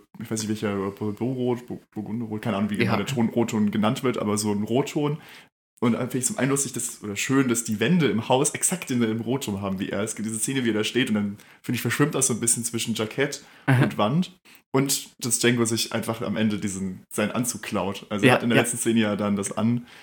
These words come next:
Speaker 1: Das finde ich cool. Und das
Speaker 2: Stimmt.
Speaker 1: passt auch zu Django viel mehr. Es tut
Speaker 2: Äh.
Speaker 1: Jamie Foxx auch deutlich besser
Speaker 2: <laughs>
Speaker 1: als
Speaker 2: Das stimmt.
Speaker 1: Ja,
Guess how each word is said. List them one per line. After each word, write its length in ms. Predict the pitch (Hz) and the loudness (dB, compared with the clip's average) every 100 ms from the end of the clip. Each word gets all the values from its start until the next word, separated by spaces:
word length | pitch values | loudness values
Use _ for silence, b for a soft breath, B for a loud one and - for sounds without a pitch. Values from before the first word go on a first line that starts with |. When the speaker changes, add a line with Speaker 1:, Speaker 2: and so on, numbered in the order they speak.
| B | B
Speaker 1:
Das 140 | 110 - | -8 -6
finde 140 | 101 | -8
ich 180 | - - | -10 -6
cool. 160 | 104 95 | -4 -2
Und 100 | - - - | -6 -12 -2
das 160 | 117 | 0
Speaker 2:
Stimmt. 140 | 113 123 | 4 6
Speaker 1:
passt 180 | 143 | 6
auch 100 | - - | 4 0
zu 120 | 117 | 2
Django 260 | 117 117 | 4 4
viel 280 | 120 - 185 139 | 0 2 2 2
mehr. 160 | 104 | -2
Es 100 | 113 | 2
tut 120 | 147 | 4
Speaker 2:
Äh. 100 | 139 | 6
Speaker 1:
Jamie 140 | 120 120 | 6 6
Foxx 200 | 120 117 | 2 -2
auch 100 | 113 | 2
deutlich 260 | 151 123 - | 2 2 2
besser 300 | 131 - 156 | 4 6 8
Speaker 2:
<laughs> 0 | |
Speaker 1:
als 440 | 156 165 156 - | 10 10 10 10
Speaker 2:
Das 320 | 160 196 139 135 | 10 10 8 6
stimmt. 140 | 135 | 4
Speaker 1:
Ja, 120 | 113 | 2